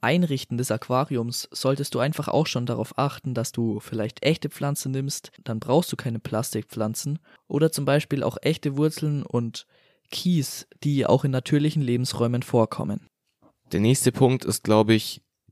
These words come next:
Speaker 2: eigentlich selbsterklärend, weil natürlich ist es nicht gut, auf Chemikalien zurückzugreifen und, und man muss ganz ehrlich sagen, auch in unseren Erfahrungen, wir beide betreiben jetzt unser Aquarium schon locker zwei Jahre und haben bisher kein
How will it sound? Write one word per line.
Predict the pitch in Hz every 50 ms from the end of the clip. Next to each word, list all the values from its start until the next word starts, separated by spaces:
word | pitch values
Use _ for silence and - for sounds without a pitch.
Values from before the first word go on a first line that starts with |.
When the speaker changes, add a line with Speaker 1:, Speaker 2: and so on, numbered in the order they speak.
| _ - -
Speaker 2:
eigentlich | - 110 117 120 120 110 -
selbsterklärend, | - 110 113 117 - - - 104 - 107 104 98 101 104 101 - -
weil | 101 98 98 95 101 - - - - - - _ _ _
natürlich | - 92 - 139 139 131 131
ist | 101 113
es | 113 107 - - - - _ _
nicht | - 117 123 123 - -
gut, | - 120 120 117 - - -
auf | - 95 - -
Chemikalien | 117 113 110 107 - 110 110 117 120 113 113
zurückzugreifen | - - 117 120 - - 123 - - 101 98 104 113 - - 113 110 110
und, | - - 87 95 98 95 - - - - - - - - - -
und | 110
man | 117
muss | 127 151 156 -
ganz | 151 -
ehrlich | - 110 120 120 -
sagen, | - 113 120 127 127 120 -
auch | - 98 117 117 - - - _ _ _ _
in | - 117 120
unseren | 92 127 151 147 143 117
Erfahrungen, | 107 - - 135 135 131 123 113 101 95 95
wir | 110 113 -
beide | 104 120 135 135 139 131
betreiben | - 110 - - 127 127 123 127
jetzt | 123 -
unser | 110 120 - 113
Aquarium | 101 - - 117 107 120 123
schon | - - 120
locker | 110 110 131 147 - 143 120
zwei | - - - 98 101
Jahre | 101 110 131 131 123 120 139 151 - - - - - -
und | - 101 -
haben | 131 135 135
bisher | 131 - - 131 123
kein | - - - 131 127 -